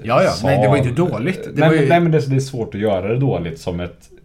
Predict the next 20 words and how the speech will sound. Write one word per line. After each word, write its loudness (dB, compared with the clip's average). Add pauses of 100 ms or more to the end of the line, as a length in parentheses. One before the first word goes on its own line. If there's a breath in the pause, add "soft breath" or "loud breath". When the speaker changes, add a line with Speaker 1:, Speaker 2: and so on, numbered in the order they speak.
(240)
Speaker 2:
populärt -6
band -4
eller 0
Speaker 1:
Ja, 2
Speaker 2:
artist. -4
Speaker 1:
det -4
är -6
bra -2
tryck -6
liksom. -16
Och -10
Speaker 2:
Alltså, -6
Speaker 1:
så -4
Speaker 2:
Tjuvjakt -4
hade -6
gjort -10
det -10
lika -8
bra. -4
Speaker 1:
Mm. -10